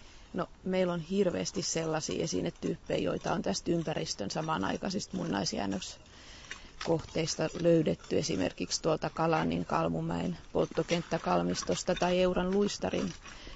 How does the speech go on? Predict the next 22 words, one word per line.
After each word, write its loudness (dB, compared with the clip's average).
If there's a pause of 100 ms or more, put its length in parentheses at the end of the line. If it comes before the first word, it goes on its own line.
(140)
viikinkiaikaisesta-, 0 (160)
viikinkiaikaisista 0
ruumishaudoista. 0 (440)
Mut -4
sit -2
on 4
ihan 2
sellaisia 2 (380)
hauskoja 6 (1120)
esine-, 2
esineiden 2
osia, 4
jotka, 0 (160)
joita 2
on 4
niinku -2
ihan, 0 (840)
sanotaan, 2
että -6
koko 2
Suomesta 4
ihan 0